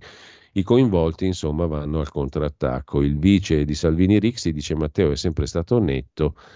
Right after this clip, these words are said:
separare la vita privata e il suo ruolo istituzionale". Eh, con questo lasciamo il caso Verdini,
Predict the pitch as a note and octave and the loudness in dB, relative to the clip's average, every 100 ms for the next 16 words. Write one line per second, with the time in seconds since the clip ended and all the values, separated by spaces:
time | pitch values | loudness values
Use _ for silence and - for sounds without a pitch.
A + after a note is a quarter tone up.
0 | _ - G2 F#2+ F#2+ G#2 G2+ E2 D2+ D#2 | _ -4 -2 2 2 2 0 -2 -8 -6
1 | F#2+ F#2 C#2+ A#2 A#2+ C#2 C2+ C#2 D2+ D2 | -8 -6 -4 -2 0 -2 -4 -6 -8 -8
2 | D#2+ D2+ - F2+ F#2 D2+ C#2 C#2+ C#2+ - | -8 -8 -4 -4 -2 -2 -2 -2 -4 -6
3 | - - _ - G2+ - F#2 - D2+ - | -20 -20 _ -6 -4 0 -2 0 -6 -2
4 | C#2+ C#2+ B1+ B1 C2+ C2+ - _ - D2+ | -2 0 -4 -4 -2 -4 -6 _ -6 -4
5 | C#2+ F#2+ G2+ G#2 E2+ D#2 F#2+ F2+ D#2+ - | 0 2 2 4 2 4 2 2 0 0
6 | E2+ F#2+ G2+ A#2+ E2 D#2 | 0 2 0 0 0 0